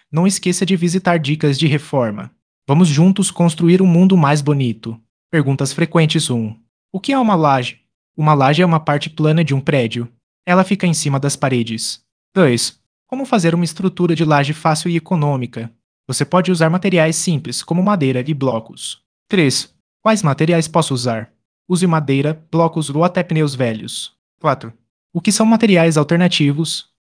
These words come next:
Materiais alternativos são diferentes do normal. Eles podem ser mais baratos e ecológicos. Cinco. Como fazer estrutura de laje com materiais alternativos?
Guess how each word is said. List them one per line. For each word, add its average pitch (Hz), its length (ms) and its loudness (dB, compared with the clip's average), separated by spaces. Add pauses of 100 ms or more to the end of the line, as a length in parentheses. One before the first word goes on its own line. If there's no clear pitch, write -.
(140)
Materiais 175 480 0
alternativos 170 640 0
são 170 160 0
diferentes 170 560 0
do 135 100 -2
normal. 135 560 -2 (280)
Eles 156 240 -2
podem 175 240 2
ser 196 180 0
mais 147 220 -2
baratos 151 580 0
e 180 80 -2
ecológicos. 131 840 -4 (280)
Cinco. 147 380 2 (360)
Como 262 160 -4
fazer 165 300 0
estrutura 180 540 0
de 156 80 0
laje 151 300 2
com - 100 -4
materiais 170 500 2
alternativos? 143 1000 -2